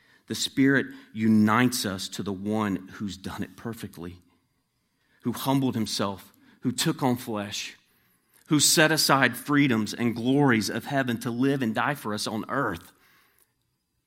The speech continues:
so that we might die to sin, die to ourselves, and be set free to love him and to love others. So the truth of the gospel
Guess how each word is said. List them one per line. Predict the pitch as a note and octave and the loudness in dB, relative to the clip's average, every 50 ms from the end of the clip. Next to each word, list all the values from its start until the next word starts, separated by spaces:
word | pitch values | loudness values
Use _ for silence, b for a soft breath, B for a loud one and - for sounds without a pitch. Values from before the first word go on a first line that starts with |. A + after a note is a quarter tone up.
| _ _ _ | _ _ _
so | - - - - - D#3+ D3 D3+ | 2 2 4 6 6 4 4 6
that | C#3+ D#3 D3 C#3+ B2+ C3 | 6 6 6 6 6 6
we | C#3 C#3 | 8 8
might | C#3+ C#3+ C#3 C#3+ C#3+ C#3 - | 10 8 8 6 4 4 2
die | C#3+ B2 C3+ D3 C#3+ | 4 6 6 4 4
to | C#3 | 2
sin, | C#3 - - D#3+ C#3+ C#3 C3+ B2 - | 0 2 4 6 8 8 8 8 8
die | D3+ C#3+ C3 C#3+ | 6 8 8 8
to | C#3+ C#3 | 8 6
ourselves, | C3 B2 A#2+ A#2+ - - C#3+ C3 B2+ B2 A2 - | 4 2 2 0 0 -2 0 0 0 -2 -4 -4
and | G#2+ A#2+ A#2 A#2 | -4 -4 -4 -2
be | - B2+ B2 A#2+ | -2 -2 -2 -2
set | A#2+ - - - C#3+ B2 A#2+ - - | -4 -6 -8 -8 -8 -8 -8 -10 -14
free | - - - A2 A#2 A2+ G#2+ G2+ | -18 -16 -12 -8 -6 -6 -6 -6
to | G#2 G#2 F#2 | -8 -8 -10
love | G2 G2+ G#2+ G2+ G2 G2+ | -8 -8 -8 -8 -10 -10
him | - F#2+ F2+ F2+ E2 | -10 -10 -10 -10 -10
and | E2+ E2+ | -12 -12
to | F#2 | -12
love | F#2 F#2 F2 F2 D#2 | -12 -12 -12 -14 -14
others. | D#2 C#2+ - - - - - - - _ _ _ _ _ _ _ _ _ _ _ _ _ _ _ _ _ _ _ _ _ _ _ _ _ _ _ _ _ _ _ _ _ _ _ _ _ _ _ _ _ _ _ _ _ _ _ _ _ _ _ _ _ _ | -16 -18 -18 -20 -20 -18 -18 -20 -20 _ _ _ _ _ _ _ _ _ _ _ _ _ _ _ _ _ _ _ _ _ _ _ _ _ _ _ _ _ _ _ _ _ _ _ _ _ _ _ _ _ _ _ _ _ _ _ _ _ _ _ _ _ _
So | - - G2+ | -14 -14 -12
the | E2 F#2+ F#2 | -12 -12 -12
truth | - - G#2 A2 G#2+ | -8 -8 -8 -6 -6
of | D3 C3 | -8 -8
the | C#3 | -6
gospel | - G#2 F#2 G2 F#2+ - - - G#2+ G2+ A2 | -6 -6 -6 -6 -8 -10 -12 -14 -14 -14 -16